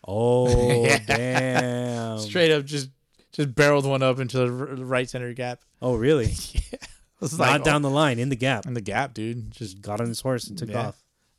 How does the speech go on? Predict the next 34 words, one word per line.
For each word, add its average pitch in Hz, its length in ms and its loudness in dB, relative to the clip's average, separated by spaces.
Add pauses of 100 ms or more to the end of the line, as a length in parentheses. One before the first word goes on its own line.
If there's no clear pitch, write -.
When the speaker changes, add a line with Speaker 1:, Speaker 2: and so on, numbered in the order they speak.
Speaker 2:
Outfielders 110 560 -2
were 101 220 -6 (260)
running 123 380 4
it 110 100 -6
down. 120 380 2
He's 123 240 -2
just 117 220 -4
chugging 131 300 2
right 139 220 -2
along 135 300 -4
over 135 200 -6
the 135 80 -8
third 135 220 -10
base, 135 240 -8
Speaker 1:
Oh, 127 40 -10
Speaker 2:
knocked 127 200 -8
Speaker 1:
boy. 131 60 -6
Speaker 2:
in 127 60 -2
a 123 60 -2
run 127 180 -2
or 127 80 -6
two. 127 300 -4 (480)
Speaker 1:
Oh, 117 40 -16 (120)
shit. - 200 -20
Speaker 2:
Yeah, 120 220 -8
man, 151 240 -8
Steno 143 280 -10
doing 139 180 -8
his 127 100 -10
thing, 139 280 -12
man. 113 300 -10 (400)
Speaker 1:
Awesome, 120 400 -10
man. 104 100 -10 (100)
Speaker 2:
Yeah. 139 40 -6